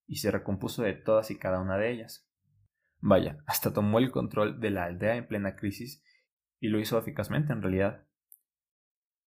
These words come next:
Pero en su rol como sensei, yo digo que se desarrolló así para no dejar atrás a Sakura. Realmente la relación de ambas no tiene el valor argumental que sí tiene, por ejemplo, Jiraiya con Naruto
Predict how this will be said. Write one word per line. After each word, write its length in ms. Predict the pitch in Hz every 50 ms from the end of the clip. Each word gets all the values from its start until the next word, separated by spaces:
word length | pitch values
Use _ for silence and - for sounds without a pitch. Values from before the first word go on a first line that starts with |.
| _ _ _
Pero 480 | - 165 170 175 175 175 175 165 160 160
en 80 | 156 151
su 140 | 151 151
rol 240 | 147 151 165 180 196
como 260 | - 226 214 226 -
sensei, 800 | 131 - - - 139 143 147 147 151 156 151 156 175 - - _ _ - _ _ _ _ _ _ _ _ _ _ _ _ _ _ _ _ _ _ _ -
yo 160 | - 131 151 170
digo 240 | 185 202 202 202
que 100 | - 147
se 140 | 131 - 123
desarrolló 460 | 113 113 113 - 120 113 110 123 135
así 300 | 143 143 147 - 143 143
para 240 | 139 - 131 123 120
no 100 | 117 120
dejar 300 | 120 120 120 - 123 117
atrás 580 | 117 110 - - 110 107 - - - - - _
a 140 | - 101 101
Sakura. 640 | - - 113 113 110 - - 104 95 98 - - _ _ _ _ _ _ _ _ _ _ _ _ _ _ -
Realmente 460 | 139 139 143 147 160 165 165 165 170
la 120 | 160 151
relación 420 | 139 110 98 98 101 - 123 123 123
de 120 | 120 117
ambas 320 | 113 110 110 104 135 127 127
no 120 | 127 123
tiene 220 | - 127 131 131
el 80 | 135 127
valor 300 | 113 101 95 104 110 113
argumental 760 | 117 120 104 104 95 92 92 95 - - 113 131 147 147 147 - _ -
que 80 | 107
sí 180 | 101 - 120 -
tiene, 460 | - 117 117 117 123 143 165 160 _ _ _ _ _ _ _ _ -
por 100 | - 98
ejemplo, 300 | 101 110 104 101 117 113
Jiraiya 580 | 107 104 113 98 98 107 110 110 107 117 107 -
con 140 | 104 101
Naruto 540 | 98 98 107 127 135 - - - 185 - -